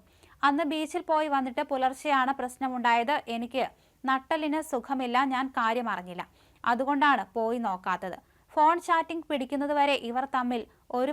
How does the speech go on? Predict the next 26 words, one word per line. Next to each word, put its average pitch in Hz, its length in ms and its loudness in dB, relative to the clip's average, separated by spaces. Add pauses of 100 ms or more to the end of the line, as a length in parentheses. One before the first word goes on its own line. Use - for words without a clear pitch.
പ്രശ്നവും 262 520 -2
ഉണ്ടായിരുന്നില്ല. 208 580 0 (360)
ദേഹത്ത് 247 420 0 (120)
പാട് 247 300 2
കണ്ടിരുന്നു. 185 400 -4 (120)
മോൻ 233 300 -2
ആശുപത്രിയിൽ 262 680 -2
കൊണ്ടുപോയിരുന്നു. 220 760 -4 (380)
ബ്ലോക്ക് 302 320 2
ചെയ്യാൻ 339 400 0
പറഞ്ഞിട്ട് 294 500 -2
അനുസരിക്കാത്തതിനാണ് 269 1080 -2 (240)
മോന് 233 380 -2
ദേഷ്യം 220 380 -2
വന്നത്. 180 320 -4 (420)
രാഹുൽ 254 420 2
എവിടെയാണെന്ന് 247 540 0
അറിയില്ല. 202 400 -4 (340)
വക്കീലിനെ 277 580 -2
കാണാനാണെന്ന് 254 600 0
പറഞ്ഞ് 240 260 0 (120)
ഇന്നലെ 233 200 -4
ഉച്ചയ്ക്ക് 247 420 -6
പോയതാണ്. 180 480 -2 (400)
അവൾ 240 280 2
പറഞ്ഞത് 262 340 -2